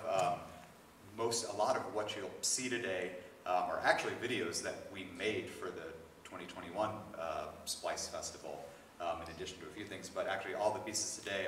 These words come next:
are, uh, kind of our, our original set, or the first kind of set of pieces that we, we worked through and championed for the last,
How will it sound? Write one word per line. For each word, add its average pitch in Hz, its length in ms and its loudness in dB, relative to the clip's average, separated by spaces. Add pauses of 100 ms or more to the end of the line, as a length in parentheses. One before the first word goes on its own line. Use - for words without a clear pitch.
are, 82 280 2 (460)
uh, 82 260 2 (440)
kind 120 240 2
of 101 120 2
our, 92 200 6
our 92 340 4
original 98 600 0 (200)
set, - 680 4
or 95 180 0
the 95 60 -4
first - 500 0
kind 98 140 0
of 92 100 -2
set - 380 4
of - 200 -4
pieces 110 360 -6
that 95 180 0
we, 90 300 -2 (100)
we 90 180 -6 (100)
worked 98 220 -6
through 104 180 -2
and 90 100 -6
championed 92 400 -6
for 95 120 -8
the 92 80 -2
last, 90 480 0